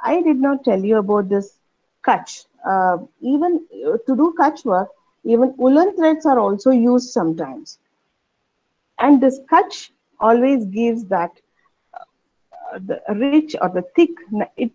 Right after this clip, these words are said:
becomes like a natural quilt, uh, people who use it, and it doubles the weight of the garment or the, uh, piece of the embroidery. And, um,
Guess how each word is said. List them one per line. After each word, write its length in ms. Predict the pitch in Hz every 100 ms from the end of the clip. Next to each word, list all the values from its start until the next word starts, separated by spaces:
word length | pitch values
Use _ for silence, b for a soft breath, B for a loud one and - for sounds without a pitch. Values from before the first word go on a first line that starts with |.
| -
becomes 340 | 247 285 285
like 140 | 247 226
a 60 |
natural 760 | 185 180 185 254 - 302 330 320
quilt, 480 | - 208 202 220 - _ _ _ _ _ _ _ _ _ -
uh, 460 | 185 175 170 170 175 _ _ _ _ - 202
people 320 | 247 214 180
who 200 | 196 180
use 200 | 175 170
it, 140 | 165 156
and 180 | 196 202
it 200 | 202 185
doubles 380 | 226 233 226
the 120 | 196 190
weight 280 | 196 226
of 200 | 226 202
the 200 | 220 262 - _ _ _ -
garment 600 | 202 233 190 160 - - _
or 360 | - 208 208 202 202
the, 280 | 202 196 165 _ _ -
uh, 100 | 180
piece 320 | 185 254 247
of 160 | 226 180
the 160 | 190 -
embroidery. 1000 | 165 - 131 196 185 151 - 143 - - _ _ _ _ _ _ _ _ _ _ _ _ _ _ _ _ _ _ _ _ _ _ _ -
And, 340 | 208 202 196
um, 300 | 185 175 -